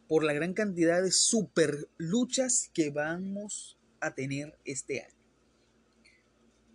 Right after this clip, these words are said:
Vamos a hacer un pequeño repaso por los primeros cinco eventos, el que ya pasó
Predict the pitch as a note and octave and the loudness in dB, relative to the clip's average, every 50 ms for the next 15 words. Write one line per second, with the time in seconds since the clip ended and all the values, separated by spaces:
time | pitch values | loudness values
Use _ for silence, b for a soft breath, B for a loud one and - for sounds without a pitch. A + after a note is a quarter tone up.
0 | - E3+ G3 A#3+ B3+ C4+ A#3+ - A3 A3 G#3+ G3+ - G3+ F#3 - F#3+ F#3 F#3 F#3+ | -6 -2 0 2 2 2 2 2 2 2 0 2 0 0 2 4 4 4 4 2
1 | F3+ F3+ F3 - - B2 A2 - - - E3 - _ _ _ _ _ _ _ _ | 2 2 2 2 0 -2 -4 -4 -8 -14 -16 -18 _ _ _ _ _ _ _ _
2 | _ _ _ _ _ _ _ _ _ _ _ _ - - - - _ _ _ F3+ | _ _ _ _ _ _ _ _ _ _ _ _ -20 -20 -20 -20 _ _ _ 2
3 | F3 E3+ E3 E3+ - - _ _ _ _ _ - E3 E3+ E3+ E3 - - - - | 4 4 4 2 0 -4 _ _ _ _ _ 0 2 4 4 4 2 -2 -4 -2
4 | F3+ F3+ F3 E3+ F3 F#3 G3 G#3 G#3+ A3 A3+ A3+ G#3+ - - - - - _ _ | 0 0 2 0 0 -2 0 0 0 -2 -2 -4 -6 -8 -10 -12 -14 -16 _ _
5 | _ _ _ _ _ _ _ - - - - C#4 C#4 C4+ B3+ A#3 - A#3+ A3+ F#3+ | _ _ _ _ _ _ _ -2 0 0 2 2 0 -2 -4 0 2 4 4 4
6 | D3 C3 B2+ B2 A#2 - D#3 E3+ F3+ - - - C3 C3 C#3 B2+ A#2+ C3 C#3 E3 | 4 2 -2 -4 -4 0 0 0 0 -2 -6 -8 -8 -4 -2 -2 0 0 0 0
7 | E3+ - - C#3+ A2+ G#2+ | -2 -2 -2 -4 -4 -4